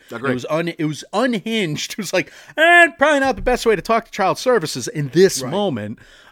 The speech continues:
Speaker 2: Uh, but at the same time, the performance, he didn't even know how to stand in front of them. You could tell he was really angry, but at the same time
Speaker 1: It wasn't in his plan.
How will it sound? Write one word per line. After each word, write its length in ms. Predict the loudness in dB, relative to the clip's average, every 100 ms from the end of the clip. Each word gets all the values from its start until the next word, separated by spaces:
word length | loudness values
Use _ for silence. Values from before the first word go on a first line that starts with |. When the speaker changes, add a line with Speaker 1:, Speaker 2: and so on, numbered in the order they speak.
| _
Speaker 2:
Uh, 340 | -4 -2 -2 -6 -4
but 260 | 0 0 -2
at 140 | -8
the 60 | -6
same 280 | -4 -4 -6
time, 580 | -8 -4 -2 -2 -4 -10 -16
the 100 | -14
performance, 580 | -14 -10 -8 -8 -8
he 80 | -10
didn't 180 | -12 -12
even 180 | -12 -12
know 140 | -12
how 120 | -10
to 100 | -12
stand 460 | -12 -12 -8 -8 -6
in 100 | -10
front 260 | -8 -8 -6
of 80 | -6
them. 260 | -6 -8 -14 -20 _
You 80 | -10
could 180 | -10 -8
tell 220 | -4 -4
he 140 | -4
was 160 | -6 -6
really 280 | -4 -4 -2
angry, 400 | -2 -2 -4 -8
but 140 | -6
at 120 | -8 -10
the 80 |
same 260 | -12 -12 -12
time 540 | -12 -10 -8 -8 -10 -16 -14
Speaker 1:
It 60 | -10
wasn't 300 | -8 -6 -8
in 60 |
his 120 | -10 -12
plan. 340 | -12 -12